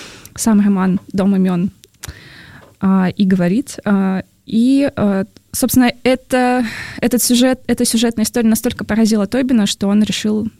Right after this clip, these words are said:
про неё написать. И там действительно в "Доме имён" есть такая сцена, где всю семью убивают, э, как раз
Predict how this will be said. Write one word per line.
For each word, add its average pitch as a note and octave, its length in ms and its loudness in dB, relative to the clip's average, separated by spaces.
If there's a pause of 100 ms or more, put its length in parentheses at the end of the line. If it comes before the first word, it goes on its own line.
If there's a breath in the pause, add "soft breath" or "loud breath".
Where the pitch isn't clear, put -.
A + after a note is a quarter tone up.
(100)
про A3 120 -2
неё G#3 220 4
написать. G3+ 580 -2 (840 loud breath)
И G#3 460 2 (100)
там A3 160 4
действительно A3 400 0
в G3+ 100 -4
"Доме A3 280 2
имён" A#3 240 2
есть G#3 280 -4
такая G3+ 240 -2
сцена, A3+ 460 0
где G3 600 0
всю - 200 -4
семью G#3 600 0
убивают, G3 760 -2
э, F#3+ 240 -2
как - 160 -8
раз - 520 -4